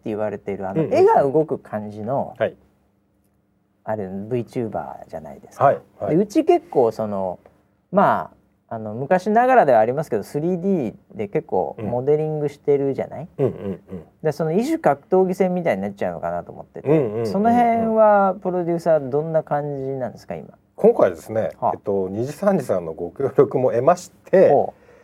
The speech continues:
Speaker 2: そのバージョンを、
Speaker 1: うん。
Speaker 2: あの、準備したんですよ。
Speaker 1: ど-、
Speaker 2: した？
Speaker 1: どっちが？
Speaker 2: う-、あのー、ウェザーロード愛理ちゃんの
Speaker 1: うん。
Speaker 2: ライブツーディー。
Speaker 1: あ、あ、あ、そういうこと？
Speaker 2: バージョン。うん、うん、うん、うん。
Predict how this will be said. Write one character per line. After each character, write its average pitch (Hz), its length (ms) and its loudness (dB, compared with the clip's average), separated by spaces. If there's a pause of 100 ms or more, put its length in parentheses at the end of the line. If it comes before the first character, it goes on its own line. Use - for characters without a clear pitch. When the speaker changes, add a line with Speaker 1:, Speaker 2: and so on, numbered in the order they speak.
(420)
Speaker 2:
そ - 180 2
の 214 100 6
バ 175 220 8
ー 190 40 4
ジ 190 100 4
ョ 190 40 8
ン 185 100 6
を、 190 360 6
Speaker 1:
う - 20 -10
ん。 95 220 -10 (100)
Speaker 2:
あ 117 140 2
の、 113 320 0
準 107 140 0
備 160 80 0
し - 400 -14
た 214 100 8
ん 170 60 2
で - 60 -6
す - 100 -16
よ。 - 140 -14 (840)
Speaker 1:
ど-、 160 120 2
Speaker 2:
し - 120 -6
た？ - 140 0
Speaker 1:
ど - 80 0
っ - 20 -16
ち 120 140 -8
が？ 143 160 -8 (440)
Speaker 2:
う-、 110 60 -10 (180)
あ 113 60 -2
の 95 1040 -2
ー、 - 20 -16
ウ 107 80 -14
ェ 113 60 -6
ザ 120 100 -6
ー 120 60 0
ロ 120 80 0
ー 113 40 -4
ド 123 160 -2
愛 156 280 0 (300)
理 151 100 -14
ち - 120 0
ゃ 165 60 6
ん 170 180 -2
の 214 400 -4
Speaker 1:
う 101 40 -20
ん。 - 40 -20 (420)
Speaker 2:
ラ 104 120 2
イ 117 60 2
ブ 104 80 -8
ツ 110 220 -10
ー 104 60 -4
デ 104 100 -4
ィ 110 160 -4 (260)
ー。 - 80 0
Speaker 1:
あ、 147 80 0 (560)
あ、 240 220 2 (1120)
あ、 - 100 2
そ 269 120 4
う - 20 6
い - 20 4
う - 40 8
こ 453 60 8
と？ 466 200 2 (100)
Speaker 2:
バ 156 80 0
ー 160 40 6
ジ 131 60 2
ョ - 20 -
ン。 - 140 -10
う 110 60 -8
ん、 - 20 -4
う - 20 -4
ん、 92 180 -8
う 92 80 -8
ん、 85 200 -8
う 92 60 -16
ん。 78 160 -16